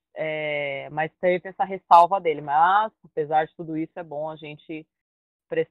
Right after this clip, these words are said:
é, tomar um pouco de cuidado, né? Evitar muita exposição e tudo mais. Então, assim, é usar no,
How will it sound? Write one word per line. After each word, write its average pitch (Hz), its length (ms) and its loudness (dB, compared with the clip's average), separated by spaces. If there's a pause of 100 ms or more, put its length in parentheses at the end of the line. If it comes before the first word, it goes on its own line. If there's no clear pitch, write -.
(100)
é, 131 260 -8
tomar 180 240 -4
um 175 40 -2
pouco 175 220 -10
de - 100 -18
cuidado, 151 760 4
né? 147 220 -12
Evitar 151 440 -4
muita 147 160 -16
exposição 143 720 -10
e 131 40 -18
tudo 143 180 -20
mais. 156 220 -8
Então, 208 140 -12
assim, 165 280 -14
é 160 120 -6
usar 220 640 -2
no, 240 1000 -8